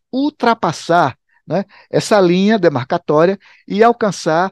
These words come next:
o, o que nós chamamos hoje, e que é uma, um dos eixos estruturantes da educação fiscal, que a gente chama de controle social do Estado por parte da população.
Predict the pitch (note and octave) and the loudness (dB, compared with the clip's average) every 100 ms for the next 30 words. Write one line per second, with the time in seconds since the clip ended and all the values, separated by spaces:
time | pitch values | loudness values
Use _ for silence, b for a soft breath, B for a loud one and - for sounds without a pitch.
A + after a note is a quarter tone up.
0 | _ b b b _ D#3 D#3+ D#3+ D#3+ D3+ | _ b b b _ -4 0 0 -2 -4
1 | D3 - E3+ E3 F3+ C#3+ C3+ C3 G#2+ A#2 | -12 -8 -6 -4 -6 -10 -10 -12 -8 -4
2 | C3+ D3+ - _ b b b - C3 E3 | -4 -6 -14 _ b b b -20 -6 2
3 | D3 C#3 C3+ B2+ B2 - E3+ F3+ E3 D3 | 4 6 8 6 4 -6 -10 -6 -4 -2
4 | C3+ A#2 A2 _ _ _ _ _ E3 F#3 | -2 -4 -10 _ _ _ _ _ -6 -4
5 | F#3 D3 B2+ E3+ F3 - B2+ D#3+ - F#3+ | -4 0 6 6 6 2 -8 -8 -10 -12
6 | F#3 - D#3 D#3+ C#3+ C3 C3 D3 E3 D#3 | -6 0 2 0 0 -2 -2 -8 -8 -8
7 | - C3 C3 C#3+ D3 - B2+ A#2+ B2+ A2+ | -2 -2 0 -4 -6 -8 -6 -4 -4 -2
8 | B2+ C#3 _ _ _ _ _ _ _ _ | -4 -6 _ _ _ _ _ _ _ _
9 | B B B - E3+ - A#2+ C3+ - D3+ | B B B -4 -4 -2 0 0 -2 -4
10 | - B2 A2+ B2+ - _ _ _ _ _ | -2 -2 -2 -4 -8 _ _ _ _ _
11 | _ D3 C#3+ - B2 A#2 G2 F#2+ F2 _ | _ -4 -4 -4 -2 -2 -4 -10 -12 _
12 | - C#3+ A#2 G#2+ - A2+ A2+ C3+ D3+ - | -10 -8 -4 -4 -4 -8 -6 -6 -6 -6
13 | G2 | -10